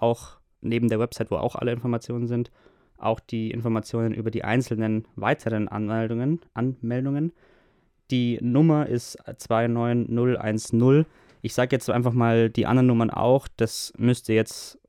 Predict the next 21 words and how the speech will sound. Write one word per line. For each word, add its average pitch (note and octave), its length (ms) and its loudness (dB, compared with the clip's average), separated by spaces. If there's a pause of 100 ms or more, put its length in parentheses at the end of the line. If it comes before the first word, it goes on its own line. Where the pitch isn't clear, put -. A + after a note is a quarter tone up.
(120)
nicht A2+ 340 -2
mitschreiben. A#2+ 540 2
Die A2 80 -2
ganzen G#2+ 300 -4
Infos A#2+ 300 -2
sind, A2 240 -2
wie A#2+ 200 0
gesagt, A#2+ 360 0
schon A#2 340 0 (120)
auch A#2+ 280 2
auf A2+ 200 0
unserer G#2+ 240 -4
Website A#2 540 -2
und G#2+ 160 -6
da A2 60 -6
könnt A#2+ 220 -2
ihr G#2 100 0
einfach B2 280 -4
draufklicken A2+ 520 -4
und G#2+ 140 -6
gelangt A2 420 -4